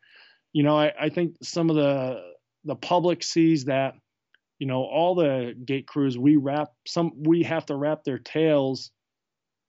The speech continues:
you know, in the door. Well, that's for the safety of all of us, because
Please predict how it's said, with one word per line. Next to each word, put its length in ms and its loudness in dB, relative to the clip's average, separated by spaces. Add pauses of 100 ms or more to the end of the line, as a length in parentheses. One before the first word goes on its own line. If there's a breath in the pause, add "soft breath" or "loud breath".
(100)
you 100 -2
know, 200 -2
in 140 0
the 80 2
door. 440 0 (140)
Well, 320 -2 (320)
that's 260 -4
for 140 -6
the 60 -2
safety 800 0 (240)
of 160 -4
all 220 2
of 100 -4
us, 180 -6
because 560 -2